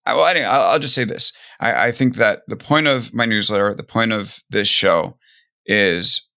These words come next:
um, to show what's going on behind the scenes and cue people into the way this stuff works. And, um,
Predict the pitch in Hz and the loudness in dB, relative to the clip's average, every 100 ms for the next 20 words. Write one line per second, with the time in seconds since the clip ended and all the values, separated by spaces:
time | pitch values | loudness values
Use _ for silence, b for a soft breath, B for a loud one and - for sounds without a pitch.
0 | - 95 87 - - _ _ - - 98 | -6 -2 -2 -6 -12 _ _ -6 -2 -2
1 | 90 90 80 - - - 147 156 143 139 | -4 -6 -10 -14 -8 0 0 0 -2 -2
2 | 117 107 95 95 98 98 - - 95 90 | -2 -2 -4 -4 -4 -4 -4 -4 -6 -6
3 | - - - - 110 107 104 87 - 92 | -6 -6 -10 -8 -8 -8 -6 -6 -4 -6
4 | 95 - 85 - - 123 b b b b | -4 -6 -6 -6 -10 -16 b b b b
5 | _ - 113 117 120 - 127 117 143 - | _ -2 0 2 0 0 -2 -2 -4 -4
6 | - - - _ _ _ _ _ - 113 | -4 -4 -6 _ _ _ _ _ -4 0
7 | 107 104 104 98 98 - - - 92 90 | 2 2 0 -2 -4 -6 -6 -4 0 2
8 | 87 92 95 | 0 -4 -14